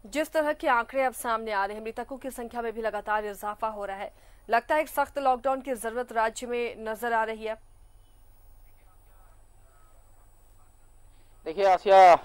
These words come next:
Speaker 2: अगर हम आंकड़ों की बात करें तो निश्चित तौर पे बड़ा ही चिंताजनक आंकड़े हैं। अ, कल अगर हम देखा जाए तो कल अकेले देवघर में एक सौ तिरासी नए मामले सामने आए हैं।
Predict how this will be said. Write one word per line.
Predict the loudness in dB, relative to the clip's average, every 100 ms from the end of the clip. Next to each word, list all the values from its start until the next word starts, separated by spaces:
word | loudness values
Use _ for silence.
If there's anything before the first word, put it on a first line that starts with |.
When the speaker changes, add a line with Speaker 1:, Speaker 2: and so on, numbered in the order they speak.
| -4 0
Speaker 2:
अगर | 4 8 8 6
हम | 6
आंकड़ों | 6 6 2
की | 4
बात | 4 4
करें | 4 0
तो |
निश्चित | -2 -4 -4
तौर | 4 6
पे | 6
बड़ा | 4 8 10 8
ही | 4
चिंताजनक | -4 -6 4 6 8 8 8
आंकड़े | 8 10 10
हैं। | 10
अ, | 6 0 -14 -14 -2 8 10 12 10 10
कल | 10 12
अगर | 12 12 10
हम | 8 6 2 -2 0 4
देखा | 8 10
जाए | 10 8
तो | 8
कल | 8
अकेले | 8 8 6 10 10
देवघर | 10 8 8 8 8
में | 6
एक | 4
सौ | 4
तिरासी | 2 8 8 8 2
नए | -4 4 8 8
मामले | 10 6 6 2
सामने | 4 2 4
आए | 2 2
हैं। | -2 -8